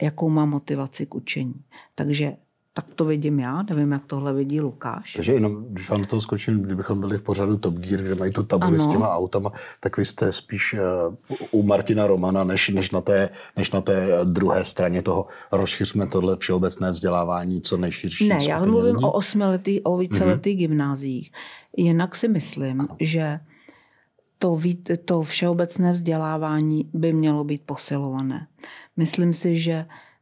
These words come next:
Speaker 1: eh, doba, v které žijeme, má připravovat opravdu lidi na dobu, kterou my neznáme. Takže,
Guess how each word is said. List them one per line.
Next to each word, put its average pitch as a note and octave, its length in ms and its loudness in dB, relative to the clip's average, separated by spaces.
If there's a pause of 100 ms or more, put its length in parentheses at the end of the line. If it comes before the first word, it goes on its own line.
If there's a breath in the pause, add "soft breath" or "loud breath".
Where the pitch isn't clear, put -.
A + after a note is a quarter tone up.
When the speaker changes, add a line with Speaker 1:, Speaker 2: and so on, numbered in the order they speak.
(160)
Speaker 1:
eh, D#3 240 -2 (680)
doba, F#3 320 2
v - 100 -10
které E3 340 0
žijeme, C#3 640 -2 (440)
má D#3+ 220 2
připravovat D#3 800 -4
opravdu E3 480 -2
lidi D3+ 380 -2 (480 loud breath)
na D#3+ 400 2 (100)
dobu, E3 380 -2
kterou E3 440 -2
my E3 160 4
neznáme. D3+ 720 0
Takže, D3 260 -4